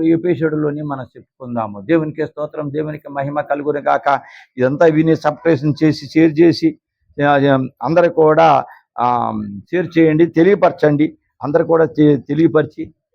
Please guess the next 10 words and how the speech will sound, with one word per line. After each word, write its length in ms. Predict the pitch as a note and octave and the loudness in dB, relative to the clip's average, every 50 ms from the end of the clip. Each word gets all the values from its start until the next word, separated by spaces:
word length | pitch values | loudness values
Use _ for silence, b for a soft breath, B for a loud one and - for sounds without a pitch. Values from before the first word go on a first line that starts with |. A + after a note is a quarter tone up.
| _ A2 | _ -4
లైక్ 360 | A2 C#3 F#3+ F#3+ F#3 - F#3 | 0 0 0 0 0 -2 -2
చేయండి. 200 | F3 E3+ D#3 D3+ | 0 0 0 0
అందరూ 240 | D3+ D#3+ E3 E3 E3 | -2 0 0 0 2
కూడా 260 | D#3 D#3+ D#3 D3+ D3+ | 2 2 2 2 2
లైక్ 280 | D3 C#3 D3+ E3 D#3+ - - | 2 0 0 -2 -2 -6 -10
చేయటం 260 | E3 D#3+ D#3 D3+ D3 | -8 -6 -6 -6 -4
మర్చిపోతున్నారు, 760 | C#3+ C#3+ C#3+ - - _ D#3 D3+ - D#3 D3+ D3+ D3 C#3+ C#3+ C#3 _ _ _ _ _ _ - | -6 -8 -8 -10 -16 _ -12 -8 -6 -4 -4 -2 -2 -2 -4 -6 _ _ _ _ _ _ -10
తప్పనిసరిగా 580 | D3+ D3+ - D#3+ D#3 C#3+ D3+ D#3 D3+ D3 D#3 D#3 | -10 -8 -6 -4 -4 -2 -2 -2 -2 0 -2 -2
లైక్ 260 | D3 D3 D#3 D3+ - - D3+ | 0 -2 -4 -4 -8 -10 -8
చేయండి. 360 | D3+ D3 D3 C#3+ D3+ D3+ | -6 -6 -4 -6 -6 -8